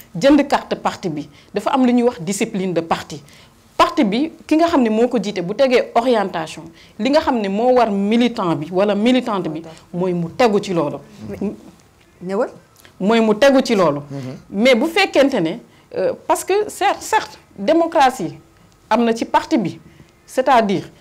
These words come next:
Speaker 1: bu ñu wootee secrétariat exécutif, ku ne di nga wax sa xalaat. Mais nag bu fekkente ne tënk nañ foofu ba tëj, li nga xamante ne mooy génn président bi porté ko, mais dañu am obligation ku ne nga suivre loolu. Bu loolu weesoo nag président bi tamit bu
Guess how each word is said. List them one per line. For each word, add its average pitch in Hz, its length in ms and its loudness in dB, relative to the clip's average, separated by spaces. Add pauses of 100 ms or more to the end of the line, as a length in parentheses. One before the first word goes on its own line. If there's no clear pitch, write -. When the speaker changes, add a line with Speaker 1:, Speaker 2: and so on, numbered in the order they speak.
(140)
Speaker 1:
bu 202 160 0
ñu 262 60 4
wootee 247 340 2
secrétariat 202 640 -4
exécutif, 180 560 -6 (300)
ku 233 80 -6
ne 196 120 -4
di 180 80 -4
nga 220 140 -4
wax 302 160 -2
sa 320 100 -4
xalaat. 220 360 -2 (540)
Mais 214 280 2
nag 208 120 0
bu 208 80 -4
fekkente 320 460 0
ne 214 120 -2
tënk 294 260 4
nañ 226 180 0
foofu 190 220 -10
ba 196 120 0
tëj, 294 200 0 (240)
li 208 120 0
nga 285 120 2
xamante 262 340 -2
ne 208 140 -4
mooy 233 400 0
génn 180 320 0
président 202 520 -2
bi 175 120 0
porté - 320 -4
ko, - 140 -10 (200)
mais 214 100 -8
dañu 302 200 -4
am 403 100 -10
obligation 339 580 0
ku 339 80 -6
ne 339 120 -2
nga 339 80 -2
suivre 330 340 0
loolu. 320 280 0 (460)
Bu 208 140 2
loolu 349 280 4
weesoo 294 340 2
nag 311 140 -2
président 311 440 2
bi 240 80 -2
tamit 233 220 -2
bu 202 100 -4